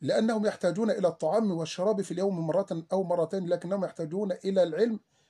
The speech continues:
بعدد أنفاسهم". يحتاجون إلى العلم بعدد أنفاسهم. طيب، العلم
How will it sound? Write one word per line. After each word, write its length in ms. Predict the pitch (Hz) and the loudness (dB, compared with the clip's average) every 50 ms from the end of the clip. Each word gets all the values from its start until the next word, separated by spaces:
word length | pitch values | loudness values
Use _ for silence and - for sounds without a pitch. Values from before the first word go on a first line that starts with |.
| _ _ _ | _ _ _
بعدد 420 | 165 165 156 185 208 190 165 156 | 0 2 2 4 2 2 2 0
أنفاسهم". 880 | 160 - 185 185 160 - - 160 143 135 - - 170 123 117 113 107 98 _ _ _ _ _ _ _ _ _ _ _ _ _ _ _ _ _ _ _ _ _ _ _ _ _ _ _ _ _ _ _ | -2 -2 -4 -4 -4 -4 -2 -2 -2 -2 -2 -4 -4 -6 -6 -8 -10 -14 _ _ _ _ _ _ _ _ _ _ _ _ _ _ _ _ _ _ _ _ _ _ _ _ _ _ _ _ _ _ _
يحتاجون 640 | - 160 - - - 156 135 127 123 165 202 208 190 | -12 -10 -10 -4 -2 -2 -2 0 0 -2 0 0 0
إلى 360 | 185 - - - 160 151 147 | 0 -2 -4 -4 -2 -2 -2
العلم 600 | 135 120 135 151 180 180 175 170 170 180 180 - - - | -2 -2 -4 -4 -4 -4 -4 -6 -6 -6 -8 -10 -14 -12
بعدد 520 | 135 131 139 139 143 143 151 143 131 - - _ _ - 160 | -6 -4 -2 -2 0 -2 -2 -4 -6 -10 -20 _ _ -6 -6
أنفاسهم. 580 | 151 143 - 143 123 - - 110 95 - _ _ _ _ _ _ _ _ _ _ _ _ _ _ _ _ _ _ _ _ _ _ _ _ _ _ _ - | -6 -4 -4 -6 -6 -6 -8 -12 -16 -18 _ _ _ _ _ _ _ _ _ _ _ _ _ _ _ _ _ _ _ _ _ _ _ _ _ _ _ 0
طيب، 320 | 220 247 202 139 117 - - - _ _ _ _ _ _ _ _ _ _ _ _ _ _ _ _ _ _ _ _ _ _ _ _ _ _ _ _ - | 2 2 2 2 -2 -4 -10 -20 _ _ _ _ _ _ _ _ _ _ _ _ _ _ _ _ _ _ _ _ _ _ _ _ _ _ _ _ 0
العلم 440 | 170 190 185 214 285 320 320 269 | 2 4 6 8 8 6 6 4